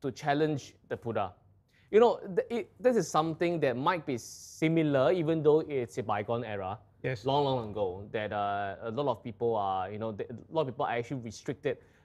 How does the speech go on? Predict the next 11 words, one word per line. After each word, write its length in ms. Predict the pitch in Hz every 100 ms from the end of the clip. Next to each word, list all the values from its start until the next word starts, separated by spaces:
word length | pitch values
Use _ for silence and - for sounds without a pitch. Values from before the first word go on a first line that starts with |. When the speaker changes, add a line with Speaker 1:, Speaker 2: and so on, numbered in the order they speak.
| _ - _
Speaker 1:
Singaporeans 760 | - - - 247 240 226 214 131
actually 300 | 113 - 127
are 120 | 101
generally 340 | 139 139 139
not 180 | 147 -
poor. 380 | - 151 85 - -
They're 120 | 117
actually 280 | 117 131 135
quite 260 | - 139
okay, 280 | 123 110 131
well-to-do. 540 | 110 113 104 92 98